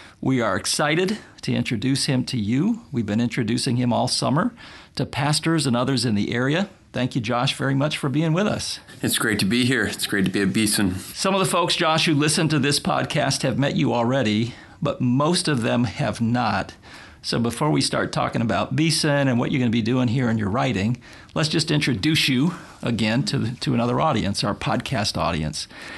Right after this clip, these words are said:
Speaker 1: Tell us just a little bit about your childhood, your education, your call to ministry, uh, and your early ministry experience.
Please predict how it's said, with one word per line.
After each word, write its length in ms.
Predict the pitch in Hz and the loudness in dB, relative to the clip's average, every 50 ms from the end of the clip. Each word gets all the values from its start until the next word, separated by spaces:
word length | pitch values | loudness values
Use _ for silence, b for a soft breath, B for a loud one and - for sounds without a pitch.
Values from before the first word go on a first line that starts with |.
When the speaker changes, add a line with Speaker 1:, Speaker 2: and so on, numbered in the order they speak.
| B B B | B B B
Speaker 1:
Tell 180 | - - 240 | -2 0 0
us 100 | 240 226 | 2 2
just 200 | - 226 - - | 2 0 0 0
a 40 | - | 2
little 240 | 160 147 151 147 151 | 2 2 2 2 2
bit 200 | 120 120 143 143 | 2 2 2 2
about 560 | 147 120 113 120 117 113 113 127 123 - - B B B B B B - | 2 2 0 0 0 2 0 0 0 -2 -6 B B B B B B -2
your 160 | 110 101 95 | 0 0 0
childhood, 1040 | 95 - - 151 143 143 147 143 135 113 127 143 135 131 135 135 131 131 131 120 120 B B B B B B B B B B B B B B | -2 -2 -2 0 0 0 2 0 0 2 2 2 2 2 2 0 0 0 0 -2 -4 B B B B B B B B B B B B B B
your 160 | - 123 120 | -2 0 0
education, 1000 | 120 135 - - - - 160 156 147 143 - - 151 143 143 143 143 139 139 139 123 B B B B B | 2 0 0 -2 -2 -2 0 2 2 2 2 2 2 2 2 2 2 4 2 2 0 B B B B B
your 140 | - 127 127 | -4 -4 -2
call 280 | - - 147 135 135 | -2 0 0 2 2
to 80 | 131 117 | 2 2
ministry, 760 | 113 123 135 135 131 - - - 147 135 131 127 131 123 - - - - - | 2 4 4 2 2 2 0 0 0 2 2 2 2 0 -2 -6 -10 -8 -6
uh, 160 | - - - - | -4 -2 -2 -2
and 180 | - 127 123 120 | 0 0 2 2
your 120 | 123 - | 2 0
early 360 | - 139 139 143 135 120 113 | 0 0 0 2 2 2 2
ministry 420 | 104 101 101 101 95 - - 104 98 | 2 2 2 2 0 0 -2 -2 -2
experience. 760 | 98 98 - - - 87 85 87 90 87 85 - - - | -2 -2 -4 -4 -2 -2 -2 -2 -4 -4 -6 -8 -10 -12